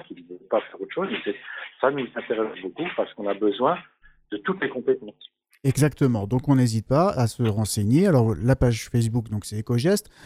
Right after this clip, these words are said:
Speaker 2: Euh, il y a aussi une adresse, euh, physiquement, que ce soit à Neuve-Maisons ou sur Nancy ?
Speaker 1: Pour l'instant, ça, c'est un des points de l'association, c'est qu'on vient d'avoir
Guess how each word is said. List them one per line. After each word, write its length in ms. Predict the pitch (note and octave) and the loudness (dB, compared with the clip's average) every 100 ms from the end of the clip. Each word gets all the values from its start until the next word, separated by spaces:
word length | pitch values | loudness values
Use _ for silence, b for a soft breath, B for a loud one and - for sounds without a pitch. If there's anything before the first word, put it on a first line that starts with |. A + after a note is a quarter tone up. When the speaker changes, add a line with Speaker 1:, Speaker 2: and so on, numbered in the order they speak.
| B B | B B
Speaker 2:
Euh, 100 | A#2 | 4
il 80 | B2+ | 6
y 40 | |
a 40 | D#3+ | 6
aussi 200 | D#3+ G3 | 4 4
une 100 | F#3 | 4
adresse, 440 | D3+ C#3 F3 - | 6 4 2 2
euh, 560 | D3 C#3+ C#3 C3+ C3 B2+ - | 4 6 6 6 4 0 0
physiquement, 640 | D3 C#3 - D3 E3+ F#3+ | 2 2 2 4 4 2
que 180 | - C#3 | -2 -4
ce 140 | - | 0
soit 220 | C3 C#3+ | 0 4
à 20 | C3+ | 6
Neuve-Maisons 540 | C#3 B2+ C3+ C3 D3 | 6 6 4 6 2
ou 60 | C3+ | 2
sur 200 | C3+ B2 | 2 2
Nancy ? 400 | B2+ - F#3 - - | 2 0 -6 -8 -10
Speaker 1:
Pour 120 | - D3 | 0 2
l'instant, 380 | D3 - D3+ - - | 2 4 2 2 0
ça, 160 | D3+ - | 0 2
c'est 140 | C3 | 0
un 120 | C#3 C3+ | 2 2
des 140 | B2+ | 0
points 280 | B2 C3+ C3 | 2 0 2
de 60 | |
l'association, 600 | A#2+ G#2+ G2+ G2+ - F#3+ - | 2 0 -2 -4 -2 0 0
c'est 80 | - | -2
qu'on 240 | - F#2+ | -4 -6
vient 180 | C#3 F3+ | -4 -2
d'avoir 480 | C3 B2+ C#3 C3 | -2 4 6 6